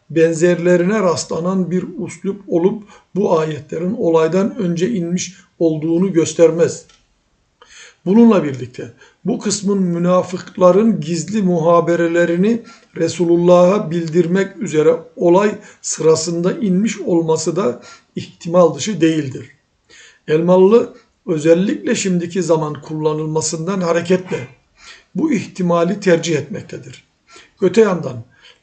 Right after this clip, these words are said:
özellikle on bir ve on ikinci ayetlerde yer alan şart cümleleri dolayısıyla hatıra gelebilecek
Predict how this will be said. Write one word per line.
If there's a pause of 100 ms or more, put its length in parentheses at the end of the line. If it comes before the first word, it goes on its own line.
(160)
özellikle
on
bir
ve
on
ikinci
ayetlerde
yer
alan
şart
cümleleri (760)
dolayısıyla (140)
hatıra
gelebilecek